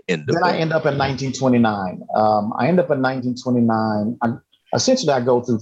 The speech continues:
Speaker 2: three. I go through the slave circumstance. I go through the migratory process and how these first Black, generation of Black migrants helped form the foundation by which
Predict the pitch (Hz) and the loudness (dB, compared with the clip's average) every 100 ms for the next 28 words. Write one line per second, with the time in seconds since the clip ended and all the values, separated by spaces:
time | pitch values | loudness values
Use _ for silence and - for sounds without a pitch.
0 | - 147 156 120 127 131 110 - 156 160 | -4 -4 -2 0 0 0 -2 2 2 2
1 | 156 147 127 135 127 117 120 117 113 113 | 2 0 0 -2 0 2 2 2 2 2
2 | 147 139 123 120 107 107 95 - 92 95 | 2 0 0 0 0 -2 -4 -2 -2 -2
3 | 98 107 107 117 - 143 143 - 127 117 | -2 -2 0 0 0 0 0 0 -2 -2
4 | - 123 117 117 110 98 113 107 110 107 | -2 -2 0 0 -2 -2 -2 0 -2 0
5 | 107 98 - _ _ - 143 - - _ | -2 -6 -12 _ _ -2 -2 -2 -18 _
6 | _ _ - - - 143 127 120 131 117 | _ _ -20 -14 -2 0 2 2 0 2
7 | 123 127 123 113 110 113 107 - - | 4 2 2 0 0 2 0 -2 -12